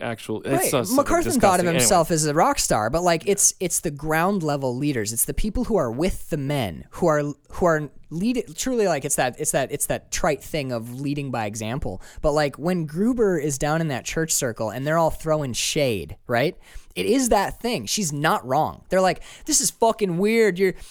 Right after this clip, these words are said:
Speaker 2: oh, your brother is in love with a giant living doll with an articulated vagina? This is fucking strange." And then Gruber's like, "Hey, okay, look, your, um, your nephew,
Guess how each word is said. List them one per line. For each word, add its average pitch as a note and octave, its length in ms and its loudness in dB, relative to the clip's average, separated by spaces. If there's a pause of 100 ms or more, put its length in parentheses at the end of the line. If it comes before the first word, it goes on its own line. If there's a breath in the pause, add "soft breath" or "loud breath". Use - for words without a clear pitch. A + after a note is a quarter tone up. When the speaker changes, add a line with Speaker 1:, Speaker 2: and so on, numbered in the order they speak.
(240 loud breath)
Speaker 2:
oh, A3 220 6
your G3+ 140 6
brother G3 560 6
is E3+ 180 2
in E3 140 -2
love F#3+ 260 6
with E3+ 160 0
a C#3 80 -2
giant F#3 600 2
living F3 440 2
doll F3+ 440 6
with D#3+ 180 2
an D3 100 -2
articulated G3 720 2
vagina? D3 540 2
This A3 220 2
is - 80 0
fucking G#3 400 2
strange." A3 580 0
And F#3 140 -2
then G3 100 2
Gruber's G3 400 2
like, E3+ 300 0 (480)
"Hey, C#3 340 0 (180)
okay, F#3+ 320 2
look, E3 260 0 (280 soft breath)
your, G3 480 4
um, C3+ 460 2
your E3+ 100 4
nephew, G3 540 2